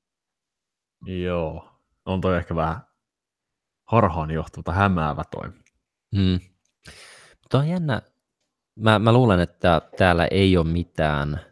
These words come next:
Speaker 2: sellaista kommenttia, josta me saatais niinku lisä, lisää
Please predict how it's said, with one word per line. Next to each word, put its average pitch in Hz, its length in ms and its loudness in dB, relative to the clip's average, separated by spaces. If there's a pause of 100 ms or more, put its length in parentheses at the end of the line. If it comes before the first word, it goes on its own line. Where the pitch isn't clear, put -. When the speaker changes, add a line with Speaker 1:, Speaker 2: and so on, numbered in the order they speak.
(120)
Speaker 2:
sellaista - 400 -6
kommenttia, 78 680 0 (220)
josta 76 220 -6
me 85 60 -4
saatais 80 340 -2
niinku 78 200 -10
lisä, 85 340 0 (920)
lisää 95 640 0